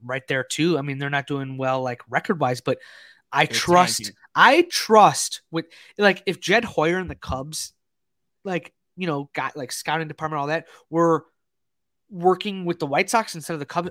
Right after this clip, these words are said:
Speaker 1: I would trust that a lot more right now.
Speaker 2: Yeah.
Speaker 1: So.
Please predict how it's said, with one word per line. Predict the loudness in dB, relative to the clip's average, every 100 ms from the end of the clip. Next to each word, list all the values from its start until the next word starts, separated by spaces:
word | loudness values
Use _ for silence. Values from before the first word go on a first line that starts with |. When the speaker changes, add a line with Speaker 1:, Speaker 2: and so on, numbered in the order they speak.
| -6
Speaker 1:
I | -4
would | -2 -4
trust | -10 -8 -8 -8 -10
that | -10
a | -10
lot | -12 -12
more | -12 -14 -14 -20 _
right | -14 -14 -18
now. | -20 -20 _ _ _ _ _ _ _ _ _ _ _ _ _
Speaker 2:
Yeah. | -14 -12 -12 _ _ -20 -20 -20
Speaker 1:
So. | -12 -10 -10